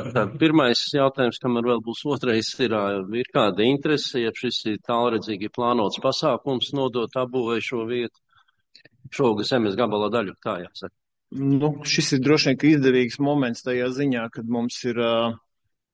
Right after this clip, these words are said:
Speaker 2: beigusies projekta virsuzraudzība un beidzies arī īres līgums jau esošajai ēkai. Un, jā, Ines droši vien pastāstīs detalizētāk.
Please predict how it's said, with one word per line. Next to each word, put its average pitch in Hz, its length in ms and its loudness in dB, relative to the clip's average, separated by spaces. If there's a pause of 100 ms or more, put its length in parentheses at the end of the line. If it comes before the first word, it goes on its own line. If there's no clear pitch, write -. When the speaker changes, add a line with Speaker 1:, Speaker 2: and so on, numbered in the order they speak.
Speaker 2:
beigusies 117 640 -2
projekta 123 360 -2
virsuzraudzība 113 1000 -2
un 110 400 -2
beidzies 113 500 0
arī 117 240 0
īres 113 320 2
līgums 120 520 2
jau 117 120 0
esošajai 107 880 -2 (1000)
ēkai. 110 480 -2 (1000)
Un, 113 520 2
jā, 143 240 6
Ines 160 260 6
droši 127 360 0
vien - 80 -4
pastāstīs 110 440 -2
detalizētāk. 101 880 -2